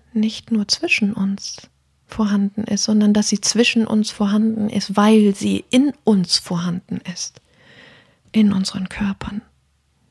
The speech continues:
Weil diese kulturellen, patriarchalen Machtstrukturen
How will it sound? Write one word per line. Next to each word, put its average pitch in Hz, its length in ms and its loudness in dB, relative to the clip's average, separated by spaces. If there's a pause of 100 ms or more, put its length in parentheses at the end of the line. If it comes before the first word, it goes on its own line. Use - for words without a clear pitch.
(2750)
Weil 208 180 2
diese 214 520 0
kulturellen, 220 840 0
patriarchalen 214 1160 0
Machtstrukturen 220 1800 -4